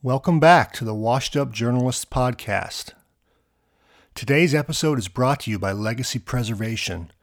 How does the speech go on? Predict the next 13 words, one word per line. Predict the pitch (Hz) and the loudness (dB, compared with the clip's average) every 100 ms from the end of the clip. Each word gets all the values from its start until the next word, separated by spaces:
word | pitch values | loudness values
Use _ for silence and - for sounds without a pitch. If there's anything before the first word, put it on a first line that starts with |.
| _ _ _ | _ _ _
a | 131 | -6
leader | 120 147 170 101 95 | -2 0 2 0 -2
in | 101 | -8
the | |
private | 101 131 131 123 - | -4 -4 -2 -4 -4
publishing | - 117 123 120 107 | -4 -4 -4 -2 -2
industry. | 104 98 - 87 - _ _ _ _ _ _ _ _ 127 | -4 -6 -8 -12 -16 _ _ _ _ _ _ _ _ -2
Legacy | 127 147 151 151 | 0 0 0 -2
Preservation. | - 143 127 117 110 107 - 90 - - _ _ _ _ | 0 0 2 0 0 -4 -6 -10 -16 -20 _ _ _ _
We | 113 135 | -2 2
write | 135 143 131 | 4 4 2
history, | 131 - - 143 147 127 _ _ | 0 -2 -2 -2 -2 -4 _ _
yours. | 113 120 101 92 - | -4 -2 -4 -6 -10